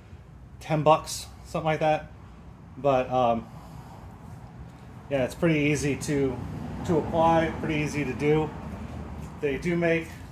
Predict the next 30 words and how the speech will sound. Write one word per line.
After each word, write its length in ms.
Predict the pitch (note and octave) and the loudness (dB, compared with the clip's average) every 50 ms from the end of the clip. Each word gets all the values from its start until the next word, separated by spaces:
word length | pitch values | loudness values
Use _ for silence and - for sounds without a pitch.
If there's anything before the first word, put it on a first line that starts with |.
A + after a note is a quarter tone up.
| - - | -12 -12
the 80 | D3 - | -10 -10
same 300 | - - E3+ D#3 D3 D3 | -8 -6 -6 -6 -4 -2
company 480 | D#3 D#3 D3+ - D#3 D#3 D3+ D3 - - | -2 -2 -2 0 -2 -2 -2 -4 -4 -2
does 340 | D#3+ D#3 D#3+ D#3+ C#3+ - - | 0 2 2 2 0 -2 -4
make, 320 | D3 D3 D3 D3 D3+ D3 - - - - - - - - - - - - - - - - - - - - - - - - - - - | -4 -2 -2 -2 -6 -8 -12 -18 -20 -20 -20 -20 -20 -20 -20 -20 -20 -20 -20 -20 -20 -20 -20 -20 -20 -20 -20 -20 -20 -20 -20 -12 -6
uh, 340 | B3 B3+ B2 A#2 A2 A2 A2 A2+ | -2 -2 -2 -2 -2 -4 -4 -4
wet 200 | D#3 D#3+ - F3 | -6 -6 -4 -4
waxes 640 | E3+ E3+ E3+ E3 - - E3 E3 E3 D#3 D#3 D3 | -4 -4 -4 -4 -6 -4 -2 -2 -2 -2 -4 -10
and 100 | D3 C#3+ | -12 -16
stuff 220 | - - E3+ E3 D#3+ | -14 -12 -12 -10 -8
like 180 | E3 D#3 D3+ - | -8 -8 -8 -8
that. 360 | E3+ E3+ E3 E3 E3 E3 - - - - - - - - - - - - - - - - - - - - - - - - - - - - - - - - - - - - - - - - - - - - | -6 -4 -4 -4 -6 -8 -12 -18 -20 -20 -20 -20 -20 -20 -20 -20 -20 -20 -20 -20 -20 -20 -20 -20 -20 -20 -20 -20 -20 -20 -20 -20 -20 -20 -20 -20 -20 -20 -20 -20 -20 -20 -20 -20 -20 -20 -20 -20 -18 -16
This 100 | C#3+ C3+ | -14 -12
is 40 | D3+ | -6
a 40 | |
wet 220 | C#3+ C#3 C#3 C3+ C3+ | -2 0 0 0 0
wax. 280 | C#3 C#3 C3+ - - | 0 -2 -2 -4 -6
I 60 | B2+ A#2+ | -8 -8
do 160 | B2+ D3+ D3 | -6 -4 -2
have 220 | D3 D#3 D3 D3 | -2 -2 -2 -2
a 60 | C#3+ | -4
spray 300 | C#3 - - D#3+ D#3 D3+ | -6 -4 0 2 2 2
detailer, 600 | D3 D3 C#3+ C#3 - D#3 C#3+ C#3+ C#3+ C#3+ C#3+ C#3+ - - - - - - - - - - - - | 2 0 -2 -2 0 0 2 2 4 2 0 -2 -6 -14 -20 -20 -20 -20 -20 -20 -20 -20 -12 -8
which 180 | C#3 C3 - - | -8 -8 -6 -6
is 120 | A#2 - | -2 2
also 300 | C#3+ C3+ C#3 - D3+ C3+ | 2 2 2 2 0 0
good 260 | - - C#3 C3+ C3+ | 2 4 4 4 2
for 180 | - C3 B2 C3 | 0 -4 -4 -4
in 120 | B2+ B2+ | -4 -6
between, 520 | A#2 - - - D3+ C#3+ C#3+ C#3+ D3 C#3 | -6 -8 -8 -4 -4 -2 -2 -2 -2 -4